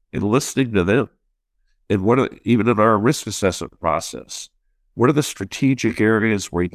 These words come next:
we can help you? And we gain enormous credibility because we do focus on those risks that are important to them also. And again, I think that builds a lot of credibility for the department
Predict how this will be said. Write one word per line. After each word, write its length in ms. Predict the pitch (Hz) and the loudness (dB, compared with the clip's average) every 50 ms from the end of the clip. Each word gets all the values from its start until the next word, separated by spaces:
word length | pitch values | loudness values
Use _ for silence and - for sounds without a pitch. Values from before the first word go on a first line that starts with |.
| - _ | -10 _
we 160 | 107 113 120 120 | -4 -2 -2 0
can 160 | - 120 104 | 0 -2 -2
help 340 | 107 113 123 117 107 - - 78 | 0 2 2 2 0 0 -6 -4
you? 260 | 95 113 123 - - _ _ _ _ _ _ _ _ _ _ _ _ _ _ _ - | 0 0 0 0 -2 _ _ _ _ _ _ _ _ _ _ _ _ _ _ _ -8
And 240 | - - - - - 78 | -6 -4 -4 -4 -6 -4
we 240 | 90 107 123 135 | 0 0 2 2
gain 320 | 120 123 120 117 110 95 - - | 4 4 4 4 2 0 -2 -6
enormous 580 | - 85 85 92 104 123 131 98 98 85 - - | -10 -8 -4 0 2 2 2 2 0 -4 -4 -6
credibility 680 | - - 90 82 82 76 82 82 82 80 78 80 80 - | -2 0 0 0 0 0 0 0 2 2 0 -2 -4 -6
because 280 | - - 87 82 80 | -4 -4 -4 -4 -2
we 160 | 82 113 123 | 0 0 0
do 200 | 120 117 123 120 | 2 2 0 0
focus 460 | - - 104 101 95 - - 87 - - | 0 2 2 2 2 0 -4 -6 -2 0
on 200 | 87 80 82 87 | 0 0 -2 -4
those 260 | 87 85 82 80 82 | -6 -6 -6 -6 -6
risks 460 | 82 82 76 76 67 - - - - _ _ _ _ _ - | -4 -4 -4 -4 -6 -10 -12 -14 -14 _ _ _ _ _ -4
that 100 | 98 92 | 0 0
are 60 | 92 | 0
important 500 | 87 - - - 107 104 80 - - - | 0 -2 -4 0 0 0 0 0 -4 -8
to 100 | - 95 | -4 0
them 240 | 90 95 90 80 80 | 2 2 2 2 2
also. 560 | 80 90 92 - - 117 120 127 139 147 _ _ _ _ _ _ _ _ _ _ _ _ - - | 0 0 0 -2 -2 0 0 0 0 -4 _ _ _ _ _ _ _ _ _ _ _ _ -6 -2
And 100 | - - | -2 0
again, 300 | 95 104 117 117 98 90 | 2 2 4 4 4 2
I 80 | 98 | 2
think 200 | - - 110 95 - | 0 0 -2 0 0
that 200 | 80 - - - | 0 -2 0 0
builds 240 | 101 98 95 - - | 0 0 0 0 -2
a 40 | 85 | 0
lot 180 | 87 92 90 | 2 2 2
of 100 | 85 - | 0 -4
credibility 800 | - - 113 104 92 90 80 82 90 92 90 90 - - 98 90 | -6 -2 0 2 2 2 0 0 0 2 2 0 -2 -4 -10 -12
for 220 | 82 - - 78 73 | -10 -8 -6 -6 -6
the 80 | 73 | -8
department 640 | - - - 117 120 123 - 90 110 110 - - | -8 -6 0 2 2 2 2 2 2 2 0 0